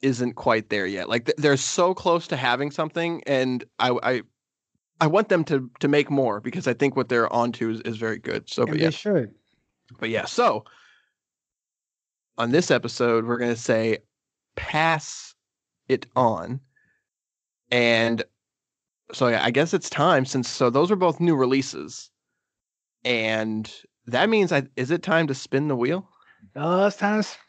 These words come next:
Speaker 2: spin the wheel of death.
Speaker 1: But
Speaker 2: Here
Speaker 1: so,
Speaker 2: we
Speaker 1: but that's the
Speaker 2: go.
Speaker 1: question. Like, so no, mo-, a lot of times, so you, do you have anything you wanna play? 'Cause I feel like it's always me being like, "Hey, we should play this." Like,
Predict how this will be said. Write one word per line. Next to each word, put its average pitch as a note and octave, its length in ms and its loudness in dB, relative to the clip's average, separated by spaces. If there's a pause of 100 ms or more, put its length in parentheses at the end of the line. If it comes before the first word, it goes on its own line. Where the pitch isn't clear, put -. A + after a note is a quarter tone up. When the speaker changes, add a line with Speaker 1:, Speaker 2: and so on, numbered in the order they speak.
(140)
Speaker 2:
spin A3 320 -4
the A#3 120 0
wheel G#3 540 0
of E3 460 -4
death. - 680 -4 (320)
Speaker 1:
But C#3+ 140 2
Speaker 2:
Here E3 80 2
Speaker 1:
so, F#3 100 4
Speaker 2:
we D#3+ 140 2
Speaker 1:
but D#3+ 80 4
that's F3 160 2
the - 60 -8
Speaker 2:
go. A2+ 60 -10
Speaker 1:
question. C3+ 400 0
Like, A#2+ 240 -2 (320)
so F#3+ 240 2
no, G3 180 2
mo-, G#3 320 0
a F#3 80 2
lot A#3 220 4
of A#3+ 100 -2
times, - 220 -6
so D#3 320 2 (1400)
you, F#3+ 460 -6 (1000)
do D#3+ 100 -4
you B3+ 200 2
have B3+ 300 2
anything F3 380 2
you G#3 200 -2
wanna D3+ 300 2
play? - 440 -12
'Cause G3+ 160 0
I G3 80 2
feel C#4 160 -2
like B3 140 0
it's G3 120 -4
always E3 240 0
me G3 260 0
being D3 240 0
like, C#3 120 -2
"Hey, C4+ 160 2
we G#3+ 100 -2
should - 180 -4
play E3+ 180 0
this." D#3+ 240 0
Like, C#3 180 -2